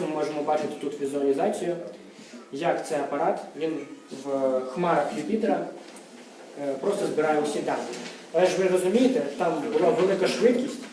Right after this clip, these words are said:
десятки кілометрів на секунду, е, і потрібно було якось затормозити. А поки цей апарат тормозив, він дуже розігрівся, та його тепловий екран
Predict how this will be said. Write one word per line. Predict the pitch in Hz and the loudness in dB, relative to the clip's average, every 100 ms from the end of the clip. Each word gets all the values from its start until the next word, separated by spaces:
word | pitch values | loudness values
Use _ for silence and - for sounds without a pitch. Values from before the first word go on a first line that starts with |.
| - - - - | -16 -18 -18 -14
десятки | 151 185 - - 175 | -4 2 4 4 0
кілометрів | 175 170 185 160 151 | 0 2 2 0 -2
на | 170 | -2
секунду, | - 165 226 247 - - - - - - - - - - - - 147 | -2 0 2 2 0 -4 -12 -16 -20 -20 -18 -18 -20 -20 -20 -10 -4
е, | 143 139 135 135 135 | -2 0 0 0 -2
і | 185 180 175 - | 4 6 6 4
потрібно | 170 220 208 175 | 0 0 2 2
було | 175 | 2
якось | 185 180 156 | 2 2 0
затормозити. | - 165 156 156 208 214 - - - - - - - - - | -2 -2 -2 0 2 2 0 -6 -14 -20 -20 -20 -20 -18 -6
А | 151 | 0
поки | 202 190 175 165 170 | 0 2 6 6 4
цей | 185 | 0
апарат | 170 175 170 170 | 0 0 0 0
тормозив, | 175 170 170 208 247 - - - - - - - - - 180 | 0 2 2 4 4 2 -6 -12 -12 -12 -14 -16 -18 -10 4
він | 220 180 - | 4 6 2
дуже | 202 175 165 151 | 2 4 2 2
розігрівся, | 156 160 170 180 220 - 165 - - - - - - 185 | 2 0 0 0 0 -2 -6 -6 -12 -16 -16 -18 -8 0
та | 175 170 165 143 | 2 4 2 2
його | 190 | 2
тепловий | 202 170 165 185 | 2 2 2 4
екран | 165 185 214 | 2 4 2